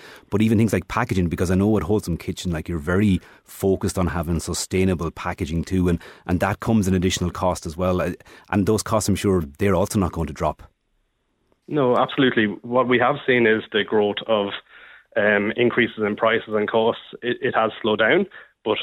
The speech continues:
Speaker 2: I don't think any supplier has come back to us or even trying to influence suppliers. Suppliers aren't decreasing prices. They're just not increasing them at the same level as, of inflation that they would have been used to over the last few years.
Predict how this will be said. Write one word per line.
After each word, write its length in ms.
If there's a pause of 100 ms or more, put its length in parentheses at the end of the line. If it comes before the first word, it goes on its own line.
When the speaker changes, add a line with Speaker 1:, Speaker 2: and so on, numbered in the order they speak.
Speaker 2:
I 60
don't 120
think 180
any 240
supplier 300
has 160
come 140
back 260
to 100
us 140
or 120
even 400 (120)
trying 200
to 60
influence 340
suppliers. 420 (480)
Suppliers 380
aren't 340 (180)
decreasing 480
prices. 480
They're 100
just 180
not 240
increasing 440
them 160
at 120
the 120
same 160
level 340 (380)
as, 180 (720)
of 140 (160)
inflation 460
that 140
they 60
would 140
have 80 (280)
been 120
used 220
to 60
over 140
the 60
last 220
few 100
years. 220